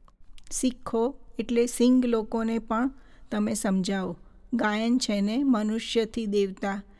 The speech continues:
દેવતાઓની જ મહિમા છે ને. દેવતાઓ રહે જ છે સતયુગમાં, હમણાં છે કળિયુગ. બાપ પણ સંગમ ઉપર પુરુષોત્તમ બનવાની શિક્ષા આપે છે. દેવતાઓ છે સૌથી ઉત્તમ,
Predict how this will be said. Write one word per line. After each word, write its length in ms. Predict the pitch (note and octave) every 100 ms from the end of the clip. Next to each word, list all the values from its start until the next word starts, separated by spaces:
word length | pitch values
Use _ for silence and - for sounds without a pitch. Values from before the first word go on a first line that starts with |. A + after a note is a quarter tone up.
| - -
દેવતાઓની 680 | A#3+ G#3 G3+ A#3 A#3 A#3+ B3+
જ 80 | A#3+
મહિમા 420 | A3 A3 G#3 G#3
છે 240 | G3 A3 G3
ને. 240 | G3+ A#3 - - - - - -
દેવતાઓ 680 | A3+ A3 G#3+ B3 A#3+ B3+ C4 G#3
રહે 340 | A3 A3+ B3
જ 20 |
છે 520 | A#3+ - - A3 C4 - -
સતયુગમાં, 800 | - A3 - A#3 G#3+ G#3 G3 F#3 - - - -
હમણાં 380 | A3+ A3 A#3 A#3+
છે 200 | - B3
કળિયુગ. 640 | B3 A#3 A#3 G#3 F#3 - - - -
બાપ 400 | B3 B3 A#3 -
પણ 180 | C4 C4
સંગમ 520 | B3+ A3+ A3+ A3+ A#3
ઉપર 380 | G#3+ - A#3 B3+
પુરુષોત્તમ 920 | C4 - A3+ - A#3 A3+ - A#3+ A#3
બનવાની 640 | A3+ A3 A3+ A#3 B3 C4+
શિક્ષા 440 | C4 A#3+ G#3+ - A3
આપે 340 | G3 - G#3
છે. 260 | G3+ A3 A#3+ - - - - C#4+
દેવતાઓ 640 | B3+ A#3+ A3+ A#3+ A#3+ A#3+
છે 320 | A#3+ A#3 A#3
સૌથી 480 | A#3+ B3 A#3 - B3+
ઉત્તમ, 420 | F#3+ - G3+ F#3+